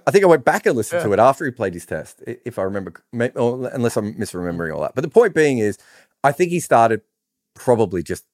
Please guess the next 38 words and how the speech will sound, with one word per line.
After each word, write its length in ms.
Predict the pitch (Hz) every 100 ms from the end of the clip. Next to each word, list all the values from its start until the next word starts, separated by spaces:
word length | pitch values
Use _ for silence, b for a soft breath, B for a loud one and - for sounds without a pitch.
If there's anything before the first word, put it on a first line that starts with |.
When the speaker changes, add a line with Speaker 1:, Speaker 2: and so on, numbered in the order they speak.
| -
Speaker 1:
you 100 | 82
know, 80 | 62
a 60 |
year 200 | 82 87
and 80 | 82
a 40 | 76
half 240 | 76 73
to 100 | 82
two 160 | - 80
years 380 | 76 78 78
Speaker 2:
Mm-hmm. 100 | -
Speaker 1:
before 500 | 117 101 80 71 69 -
he, 300 | 73 80 - -
he 200 | - 71
should 240 | - 73
have. 240 | 73 65 _ B B
So 240 | - 139 139
I 60 | 131
think 140 | 175
his 100 | 175
overall 440 | 135 135 127 127 123
record 460 | 107 - 87 90 - _ _ _ _ _
is 100 | 107
partly 300 | - 101 95
because 280 | 80 - 76
Speaker 2:
Mm. 40 |
Speaker 1:
of 60 | 73
that. 180 | 71 71 b b _
But 140 | 120 170
this 180 | 180 160
is, 320 | 123 - - _
he's 180 | 123 143
got 300 | - 180 202
everything 440 | 165 156 160 - 143
he 160 | 135
needs 580 | 131 123 120 90 95 - -
to 100 | 104
be 520 | 101 107 90 95